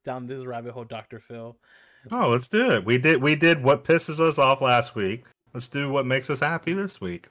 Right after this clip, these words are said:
Speaker 2: That, that is a topic.
Speaker 1: So if Mallory doesn't know that I love her as much as I possibly can, maybe this little segment will show her that I do.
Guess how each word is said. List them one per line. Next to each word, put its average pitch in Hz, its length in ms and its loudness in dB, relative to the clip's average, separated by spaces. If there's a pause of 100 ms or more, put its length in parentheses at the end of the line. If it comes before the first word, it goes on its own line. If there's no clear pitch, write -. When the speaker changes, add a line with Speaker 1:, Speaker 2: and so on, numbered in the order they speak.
(160)
Speaker 2:
That, 123 240 2
that 120 160 4
is 147 120 -2
a 151 40 -8
topic. 123 520 0 (280)
Speaker 1:
So - 180 -14
if 127 100 -14
Mallory 147 280 -12
doesn't 120 240 -18
know 98 180 -18
that 104 220 -20
I 117 100 -16
love 113 400 -16 (200)
her 110 320 -14 (120)
as 123 160 -16
much 127 260 -14
as - 60 -18
I 123 60 -12
possibly 110 480 -16
can, 104 500 -20 (720)
maybe 123 380 -12
this 117 260 -16
little 120 160 -10
segment 117 600 -12 (260)
will 120 180 -16
show 117 240 -16
her 113 140 -14
that 104 100 -16
I 101 80 -18
do. 98 140 -20